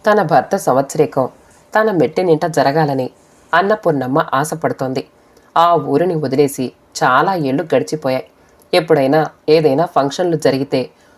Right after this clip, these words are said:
కొడుకుల్లో ఎవడో ఒకడు విసుక్కుంటూ వెళ్ళి వచ్చేవాడు తప్ప తల్లిని ఏనాడు తనతో రమ్మని అడిగింది లేదు.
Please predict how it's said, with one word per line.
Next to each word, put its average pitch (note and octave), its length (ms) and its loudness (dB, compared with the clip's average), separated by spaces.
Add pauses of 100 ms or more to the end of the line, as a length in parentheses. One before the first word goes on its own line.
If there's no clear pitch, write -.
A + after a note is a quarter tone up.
(220)
కొడుకుల్లో F#3+ 480 2
ఎవడో D3+ 380 2
ఒకడు C#3+ 340 -2 (360)
విసుక్కుంటూ E3 640 0
వెళ్ళి D3+ 260 0
వచ్చేవాడు D#3+ 480 0
తప్ప C3 420 -2 (540)
తల్లిని G#3+ 280 4
ఏనాడు D3+ 480 2
తనతో D#3+ 400 0
రమ్మని D3 480 0
అడిగింది C3+ 400 -2
లేదు. C3 320 -2